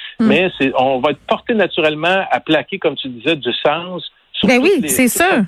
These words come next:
Speaker 1: C'est, c'est naturel. Tu veux trouver une explication, tu veux justement, euh, c'est sécurisant trouver du sens en quelque part.
Speaker 2: Puis, ouais, puis comme ça, on va arriver, puis une simple maladresse,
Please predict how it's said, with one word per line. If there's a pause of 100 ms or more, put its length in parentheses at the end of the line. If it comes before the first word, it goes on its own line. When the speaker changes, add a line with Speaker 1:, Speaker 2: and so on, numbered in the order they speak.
(160)
Speaker 1:
C'est,
c'est
naturel.
Tu
veux
trouver
une
explication,
tu
veux
justement, (360)
euh,
c'est
sécurisant (140)
trouver
du
sens
en
quelque
part. (880)
Speaker 2:
Puis, (180)
ouais,
puis
comme
ça,
on
va
arriver,
puis
une
simple
maladresse,